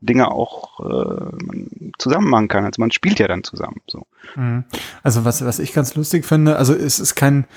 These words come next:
Speaker 2: es ist jetzt kein Museum, aber, äh, es geht in die Richtung von dem, was du gesagt hast, und zwar,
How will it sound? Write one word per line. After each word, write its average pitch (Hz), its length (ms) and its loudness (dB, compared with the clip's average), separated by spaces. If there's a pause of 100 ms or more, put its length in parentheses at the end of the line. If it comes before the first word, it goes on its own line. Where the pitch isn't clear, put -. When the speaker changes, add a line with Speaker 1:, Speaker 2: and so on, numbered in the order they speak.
(300)
Speaker 2:
es - 160 0
ist - 180 -4
jetzt - 120 -12
kein 139 180 4
Museum, 139 400 6
aber, 117 340 2
äh, 131 80 2
es 123 160 0
geht 156 180 2
in 139 80 2
die 139 60 4
Richtung 147 280 2
von 123 120 -4
dem, 135 120 4
was 123 100 2
du 131 100 -2
gesagt 139 320 2
hast, 120 220 0
und 139 120 -4
zwar, 127 260 4